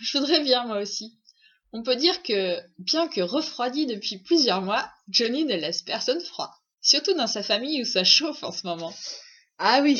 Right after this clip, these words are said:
Speaker 2: <laughs> il est refroidi, il est mort, il est décédé pour rester dans un re-, registre courant.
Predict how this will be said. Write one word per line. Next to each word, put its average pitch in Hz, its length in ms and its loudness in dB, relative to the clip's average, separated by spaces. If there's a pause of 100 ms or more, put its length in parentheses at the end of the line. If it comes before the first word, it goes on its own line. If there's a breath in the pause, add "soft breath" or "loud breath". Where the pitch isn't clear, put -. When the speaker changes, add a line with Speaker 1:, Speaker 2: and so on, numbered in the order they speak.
(100)
Speaker 2:
<laughs> - 100 -4
il 202 240 0
est 185 60 0
refroidi, 254 680 2
il 202 60 -2
est 240 100 4
mort, 214 580 0
il 190 200 -10
est 208 180 -4
décédé 233 600 -2
pour 208 220 -8
rester 233 320 -6
dans 196 200 -4
un 190 120 -2
re-, 196 340 -4
registre 247 460 -2
courant. - 480 -6